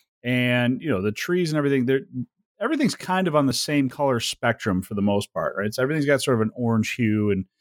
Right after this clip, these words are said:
when you're sweating into your eyes in the summertime, it doesn't really matter what color it is 'cause, you know, you can't really pay attention anyway. But when I was up in New York, the dirt up there is, like, a really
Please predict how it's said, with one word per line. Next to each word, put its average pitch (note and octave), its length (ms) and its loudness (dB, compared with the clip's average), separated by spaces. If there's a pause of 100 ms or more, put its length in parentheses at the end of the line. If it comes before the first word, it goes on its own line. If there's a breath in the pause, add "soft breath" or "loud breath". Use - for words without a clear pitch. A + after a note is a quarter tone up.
(340 soft breath)
when A#2+ 100 2
you're A2 100 0
sweating C3 440 0
into A#2 140 0
your A2 120 0
eyes A2+ 240 2
in G#2+ 60 -2
the G2 60 -4
summertime, G#2+ 580 0
it G#2 80 -2
doesn't A2 160 0
really G2+ 140 0
matter G#2 240 2
what A2+ 180 -4
color F2+ 300 0
it F2 80 -2
is G2+ 160 0
'cause, F#2+ 320 -6
you - 60 -6
know, D#2 140 -6
you F#2+ 80 -4
can't G2 220 -2
really F2+ 300 0
pay G#2+ 80 -2
attention G2 320 -4
anyway. G2+ 280 0
But F#2 120 -8 (560 soft breath)
when A2+ 120 -6
I D#3+ 40 0
was G3 120 0
up D#3+ 120 -2
in C3+ 60 0
New A#2 100 2
York, C3+ 480 0
the G2 80 -10 (160)
dirt G#3+ 180 -2
up C3+ 180 -2
there F#2+ 200 -2
is, F#2 100 -4
like, G2+ 140 -12
a G2+ 40 -2
really A#2+ 560 -2